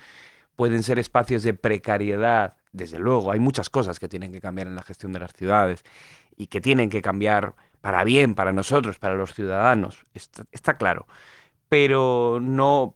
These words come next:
no estoy de acuerdo simplemente con la idea de que no se pueda llevar una vida plena en un entorno, en una ciudad, eh, habitada por millones de personas. Lo mismo que creo que se puede, y, y, y, y lo contrario, llevar una vida plena en un pueblo,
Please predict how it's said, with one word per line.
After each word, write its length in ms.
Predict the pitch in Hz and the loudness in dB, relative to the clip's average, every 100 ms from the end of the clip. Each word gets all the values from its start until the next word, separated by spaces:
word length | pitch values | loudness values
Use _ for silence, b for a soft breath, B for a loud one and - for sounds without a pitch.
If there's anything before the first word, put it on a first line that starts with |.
| - | -8
no 840 | 151 151 - - - 82 131 156 | -4 -4 -6 -18 -20 -8 0 2
estoy 260 | 175 - 143 | 2 2 2
de 100 | 117 | 2
acuerdo 360 | 107 123 120 | 0 0 0
simplemente 400 | 107 107 107 110 113 | -4 -8 -8 -6 -4
con 100 | 107 | -2
la 80 | |
idea 280 | 101 101 107 | -2 -2 -2
de 120 | 110 | -2
que 180 | 107 107 | -4 -8
no 200 | 101 117 | -4 -4
se 160 | 117 113 | -4 -6
pueda 320 | 113 110 107 | -2 -2 0
llevar 260 | 101 104 101 | 0 0 0
una 160 | 98 | -2
vida 300 | 98 101 95 | -2 -2 -4
plena 400 | 110 110 101 82 _ _ | -4 -4 -4 -8 _ _
en 140 | 95 | -16
un 160 | 92 95 | -14 -10
entorno, 920 | 95 90 95 92 92 90 90 87 82 | -10 -6 -6 -6 -6 -4 -6 -8 -10
en 80 | 87 | -10
una 140 | 98 92 | -8 -6
ciudad, 360 | 90 90 95 | -4 -4 -4
eh, 100 | 78 73 | -6 -6
habitada 360 | 92 92 98 | -8 -4 -6
por 120 | 92 90 | -6 -10
millones 320 | 90 90 90 | -10 -12 -14
de 80 | 87 | -16
personas. 540 | 80 - 110 87 - _ | -10 -2 -2 -2 -12 _
Lo 140 | 120 117 | -2 0
mismo 300 | 165 175 175 | 2 2 0
que 140 | 113 | -2
creo 320 | 127 139 139 | 0 2 2
que 180 | - 95 - | -2 -12 -14
se 180 | - 95 | -14 -4
puede, 420 | 139 139 95 - _ | 0 2 0 -6 _
y, 180 | 85 85 _ | -20 -20 _
y, 680 | - 80 80 - _ - - - | -20 -20 -20 -20 _ -20 -20 -18
y, 160 | 90 - | -18 -14
y 80 | 90 | -10
lo 100 | - | -6
contrario, 580 | 110 - 117 117 131 - B B B | -6 0 2 4 0 -4 B B B
llevar 240 | 113 113 | 0 2
una 120 | 127 110 | 4 2
vida 280 | 117 113 | 2 2
plena 300 | - 117 139 101 | 0 0 0 0
en 80 | |
un 80 | 98 | -4
pueblo, 400 | - 151 170 - | -4 -2 -2 -6